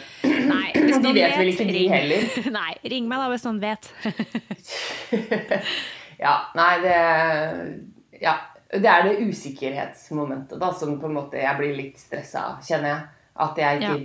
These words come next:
Speaker 1: Ja.
Speaker 2: vet liksom helt hvordan, når ting blir helt tilbake og sånt.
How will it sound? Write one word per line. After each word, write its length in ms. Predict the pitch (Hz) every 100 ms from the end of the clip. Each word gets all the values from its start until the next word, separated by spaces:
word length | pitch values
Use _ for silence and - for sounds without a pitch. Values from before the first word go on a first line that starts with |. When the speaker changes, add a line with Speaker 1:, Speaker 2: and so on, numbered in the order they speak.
| 123
Speaker 1:
Ja. 140 | 127
Speaker 2:
vet 260 | 135 _ -
liksom 280 | 151 147 143
helt 220 | 139 139
hvordan, 380 | 151 143 139 139 143 - _ _ _ _ - - - 165
når 220 | 160 151 151
ting 280 | 151 151 147
blir 200 | 143 143
helt 340 | 135 135 -
tilbake 540 | 170 135 127 - 139 135 139 -
og 100 | 156
sånt. 240 | 214 269